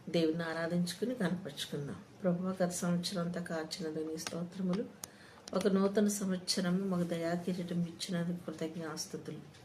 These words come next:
ప్రభువా, ఈ దినమంతా నీ రెక్కల నీడలో దాచినందుకు వందనాలు. సంవత్సరం అంతా నీ రెక్కల నీడలో దాచి,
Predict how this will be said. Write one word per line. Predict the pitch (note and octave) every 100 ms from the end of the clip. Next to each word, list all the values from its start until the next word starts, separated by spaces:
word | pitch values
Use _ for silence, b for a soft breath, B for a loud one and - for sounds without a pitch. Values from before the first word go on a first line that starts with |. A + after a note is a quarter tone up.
| B B B B -
ప్రభువా, | G3+ F#3 F#3 G#3
ఈ | G3+
దినమంతా | F3 F3 F3 E3+ F3+
నీ | F3+ F3
రెక్కల | D#3+ - F3+
నీడలో | F3 E3 E3
దాచినందుకు | E3 D3+ E3+ - E3+ D#3 F3+ D#3
వందనాలు. | D#3 D#3 C#3+ -
సంవత్సరం | - F#3 F#3+ - A3 G#3+
అంతా | G#3+ A3
నీ | A3 G#3
రెక్కల | G3 - A2
నీడలో | G#2 F#2+ G2+
దాచి, | - D#2 C#2+ -